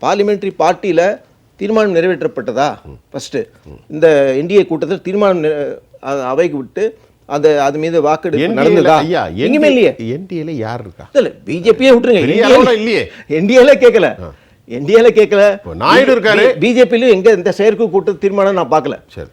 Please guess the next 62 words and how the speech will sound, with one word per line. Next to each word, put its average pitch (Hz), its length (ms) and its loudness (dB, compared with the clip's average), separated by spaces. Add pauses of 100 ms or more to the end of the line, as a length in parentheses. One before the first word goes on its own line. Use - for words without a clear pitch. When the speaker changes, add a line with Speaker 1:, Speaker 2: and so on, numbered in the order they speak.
(120)
Speaker 1:
அடுத்த 180 300 -4
Speaker 2:
ஓ, - 40 -2
Speaker 1:
பிரதமர் 190 320 0
Speaker 2:
பி 220 140 -4
ஜே 220 100 2
பியில, 143 260 -4
பி 175 160 -4
ஜே 165 100 -2
பியில. 95 280 -8
Speaker 1:
பி 151 120 -2
ஜே 262 100 -2
பியிலும் 277 220 0
இல்ல, 254 180 2
Speaker 2:
பி 233 60 2
ஜே - 0 -
பி. - 80 2
Speaker 1:
என் 208 60 0
டி 262 80 0
ஏலும் 254 220 6
இல்ல. 151 280 0
Speaker 2:
ரைட். 123 240 -2
Speaker 1:
அடுத்த 190 280 -2
பிரதமர், 214 460 0
அ, 151 120 -4
மோடி 151 220 0
Speaker 2:
சரி. 233 100 -2
Speaker 1:
வேட்பாளர், 185 520 2
இவர் 143 180 -4
தான் 185 140 0
வேட்பாளர்னு 175 360 0
Speaker 2:
சரி. 165 120 -6
Speaker 1:
சொல்லி 143 280 -6
எந்த 175 260 -4
தீர்மானமும் 165 360 -4
நான் 139 220 -6
பார்க்கல. 131 260 -2
Speaker 2:
நிறைவேற்றல. 160 420 -2
Speaker 1:
நான் 139 140 -4
பத்திரிகையில 165 420 -4
நான் 160 120 -2
எல்லாம் 156 200 -2
பார்த்தேன், 156 280 -2
Speaker 2:
இல்ல, 233 200 2
இல்ல, 185 140 2
இல்ல. 143 140 0
Speaker 1:
டி 180 60 -2
வி - 20 -4
எங்கேயும் 170 320 0
Speaker 2:
எந்த - 80 2
Speaker 1:
பார்த்தேன். 220 160 0
Speaker 2:
தீர்மானம் 214 320 0
நிறைவேற்றப்படல. 160 180 -4
Speaker 1:
அப்படி 143 200 -2
அந்த 160 140 -4
டிஸ்கஷனுக்கே 208 640 -2
வரல. 165 340 -2
Speaker 2:
ம். 92 180 -14 (280)
Speaker 1:
டிஸ்கஷனுக்கே 247 560 0
வராத 214 400 2
சப்ஜெக்ட் 214 260 0
அவர் 202 180 2
கூட்டத்துல, 233 540 -2